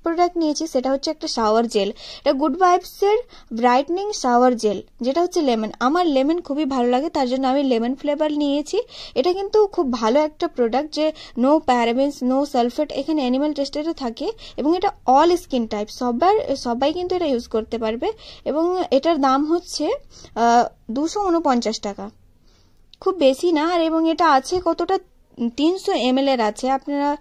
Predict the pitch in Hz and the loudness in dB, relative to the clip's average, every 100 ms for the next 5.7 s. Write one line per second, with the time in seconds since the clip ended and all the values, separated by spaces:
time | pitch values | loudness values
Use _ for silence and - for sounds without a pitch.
0 | - - - - 247 262 262 302 285 254 | -10 -20 -12 -4 0 2 2 2 2 0
1 | 269 294 359 381 294 285 330 339 311 320 | 0 -2 -2 -4 -2 -2 -2 0 0 2
2 | 320 349 - 339 359 381 339 262 262 277 | 2 2 0 -4 -2 -2 0 0 0 -4
3 | - 392 349 285 339 311 302 277 254 247 | -6 -2 -2 -4 -2 -2 -2 -4 -4 -6
4 | - 233 311 - - 277 302 - 330 392 | -8 -8 -8 -6 -4 -4 -6 -6 0 0
5 | 359 - 254 220 208 226 | 0 -4 -6 -2 0 0